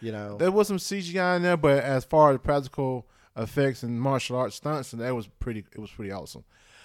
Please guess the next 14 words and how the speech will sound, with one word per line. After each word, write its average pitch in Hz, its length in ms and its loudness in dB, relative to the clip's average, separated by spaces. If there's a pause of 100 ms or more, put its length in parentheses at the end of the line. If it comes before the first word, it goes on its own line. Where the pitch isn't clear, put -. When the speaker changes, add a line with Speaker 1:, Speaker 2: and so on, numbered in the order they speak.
(340)
Speaker 2:
Um, 113 320 -4
so 127 260 0
they 131 200 0
fighting 123 500 0
and 107 160 -4
this 113 140 -8
and 117 100 -6
that. 107 180 -6
Then 165 240 0
the, 127 160 -4 (280)
the 107 80 -14
Death 135 420 -2
Dealer 101 240 -8
come. 80 360 -20